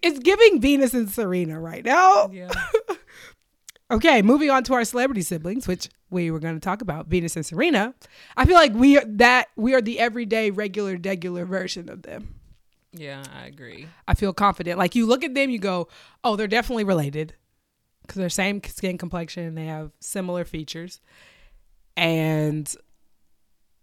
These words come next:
Speaker 1: Serena's very much so better than Venus <laughs> at tennis. But shout out to Venus. Venus was a trailblazer. So
Speaker 2: That's the thing. Okay, so yes, we probably are them because I remember somebody said,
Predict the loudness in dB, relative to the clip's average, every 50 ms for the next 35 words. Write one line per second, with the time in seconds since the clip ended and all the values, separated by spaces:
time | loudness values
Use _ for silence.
0 | _ _ -4 0 0 2 2 2 0 0 -2 -2 -4 -4 -4 -2 -2 -2 -2 -4
1 | -8 -8 -8 -6 -6 -6 -6 -6 -6 -6 -6 -6 -8 -8 -8 -10 -8 -12 -12 -12
2 | -12 -14 -14 -16 -18 -20 -20 -20 _ _ _ -20 -20 -20 -20 _ _ _ _ _
3 | _ _ _ -4 -4 -4 -6 _ -16 -16 _ -10 -10 -10 -8 -10 -12 -12 -12 -14
4 | -16 -16 -14 -16 -16 -16 -18 _ _ _ _ _ 0 2 4 6 8 8 8 8
5 | 6 6 6 6 6 4 2 -2 -4 -10 -14 -10 -2 0 4 4 4 4 4 2
6 | 2 4 6 8 8 8 8 8 8 8 8 6 6 4 4 0 -2 -8 -14 _
7 | _ -8 2 6 8 8 10 10 8 8 6 6 4 0 -4 0 2 2 2 2
8 | 0 -6 -4 0 0 2 2 0 0 -2 -2 0 0 0 0 0 0 0 0 0
9 | 0 0 2 2 2 2 2 2 0 -2 -10 -10 -6 -4 -4 -4 -2 0 2 2
10 | 2 2 0 -2 -2 -2 -2 -2 -4 -6 -10 -8 -10 -12 -12 -8 -6 -6 -6 -6
11 | -6 -10 _ _ _ _ -20 -20 _ _ _ _ _ _ _ _ _ -2 0 0
12 | 0 0 -4 -6 -6 -4 -6 -6 -4 -4 -4 -4 -4 -4 -6 -8 -12 -14 _ _
13 | _ _ _ _ _ -20 -16 -10 -8 -6 -6 -4 -6 -6 -6 -8 -10 -10 -10 -10
14 | -10 -10